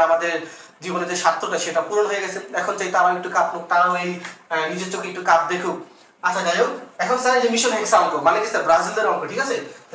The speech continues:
খেয়াল করেন স্যার, যদি একটা অঙ্ক থাকে, আপনার একটা অঙ্ক দিল, আহ, ধরেন আমি একটা অঙ্ক দিলাম স্যার, ধরেন চাচা, ঠিক আছে? চাচা।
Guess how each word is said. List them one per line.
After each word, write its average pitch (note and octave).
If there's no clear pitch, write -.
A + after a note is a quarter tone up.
খেয়াল G3+
করেন C4
স্যার, A#3+
যদি A#3
একটা A3+
অঙ্ক A3
থাকে, G3+
আপনার G3+
একটা G3+
অঙ্ক F#3+
দিল, G3
আহ, D3+
ধরেন F3+
আমি F#3+
একটা F3+
অঙ্ক -
দিলাম F3
স্যার, G#3+
ধরেন E3+
চাচা, G#3+
ঠিক E3+
আছে? A#3+
চাচা। -